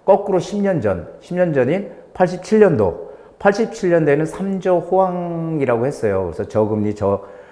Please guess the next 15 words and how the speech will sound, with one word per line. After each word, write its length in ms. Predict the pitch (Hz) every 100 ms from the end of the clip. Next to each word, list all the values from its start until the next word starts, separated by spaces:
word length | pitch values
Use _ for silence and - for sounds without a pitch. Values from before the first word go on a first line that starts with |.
| - -
저유가, 540 | 113 120 131 107 98
뭐, 400 | 95 92 95 - - - _
저 180 | 117 113
달러. 520 | 151 147 92 80 - - -
그래서 160 | 147 139
우리가 380 | 123 139 131
상당히 380 | 165 - 185 180
호황을 400 | 156 208 208 196
맞았던 420 | 117 104 123 110
시기고요. 540 | 107 127 110 90 98 82 - - -
거슬러 460 | - 160 180 180 180
또 120 | -
내려가면은 540 | 113 131 135 110 110 -
칠십칠 480 | 190 - 160 214 214
년도죠. 580 | 190 113 98 85 95